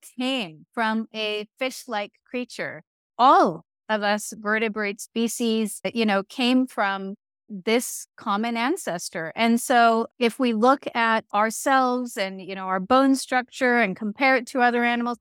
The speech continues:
we'll see a lot of similarities. And so it's no wonder then that we have a, a lot of very important similarities with animals. Yes, we may be different in a lot of ways, but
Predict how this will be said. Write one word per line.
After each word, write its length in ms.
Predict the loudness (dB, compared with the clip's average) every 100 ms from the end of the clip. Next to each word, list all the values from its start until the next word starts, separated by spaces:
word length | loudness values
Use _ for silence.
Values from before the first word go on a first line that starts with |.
| _ _
we'll 160 | -2 -2
see 220 | 0 2
a 80 | 4
lot 220 | 4 4
of 100 | 0
similarities. 960 | -4 -4 -4 -2 -2 -4 -8 -16 -20 -20 _ _ -2
And 260 | 2 2
so 560 | 2 4 6 6 4 -2 _ _ -2
it's 260 | -2 0 4
no 340 | 6 4 2
wonder 640 | -2 -2 2 2 2 -2 -2
then 340 | -4 -6 -12 _
that 200 | 0 0
we 200 | -2 -2
have 460 | -2 0 0 -2 -4 -6
a, 280 | -2 0 -2
a 100 | -4
lot 220 | -2 0 -2
of 100 | -4
very 320 | -4 -4 -6
important 640 | -8 -6 -2 0 0 -4
similarities 760 | -4 -4 -2 -2 -2 -2 -4 -4
with 140 | -2
animals. 420 | -2 -2 -4 -2
Yes, 320 | 2 2 2
we 140 | -4 -4
may 160 | -2
be 160 | -4 -4
different 460 | -4 -4 -4 -8 -8 _ _
in 280 | 0 2 2
a 100 | 2
lot 240 | 2 4 4
of 120 | 2
ways, 320 | 2 2 0 0
but 200 | -2